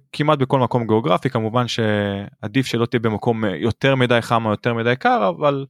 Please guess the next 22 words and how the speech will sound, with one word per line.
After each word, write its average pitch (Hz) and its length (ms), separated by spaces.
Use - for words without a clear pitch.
כי 107 100
ה-, 95 100
כמובן 107 300
עלויות 101 280
הגידול 113 380
יהיו 131 140
מאוד 110 240
גבוהות, 117 420
אבל 143 320
כן 233 220
ראינו 202 300
חברות 147 380
גדולות 131 420
בקליפורניה 117 840
שהן 170 680
בוחרות 175 300
לגדל 117 640
קנאביס 151 680
באמצע 165 320
המדבר, 196 480
בשיא 120 280
החום. 165 340